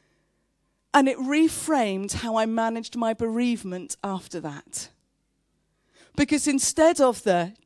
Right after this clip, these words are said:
"Jesus, I prayed every day. And on my most spiritual days, I prayed in tongues.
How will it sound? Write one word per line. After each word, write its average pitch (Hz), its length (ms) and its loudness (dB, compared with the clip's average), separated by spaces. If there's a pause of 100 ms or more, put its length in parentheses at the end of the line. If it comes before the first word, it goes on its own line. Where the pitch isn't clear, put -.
"Jesus, - 800 -12 (640)
I 415 220 -8
prayed 220 720 -6 (340)
every 370 400 -2
day. 233 600 -8 (1000)
And 359 120 -2
on 403 100 -2
my 392 120 -4
most 403 360 0
spiritual 220 440 -6
days, 277 300 -4
I 453 60 -6
prayed 285 300 -4
in 349 140 -2
tongues. 240 680 -6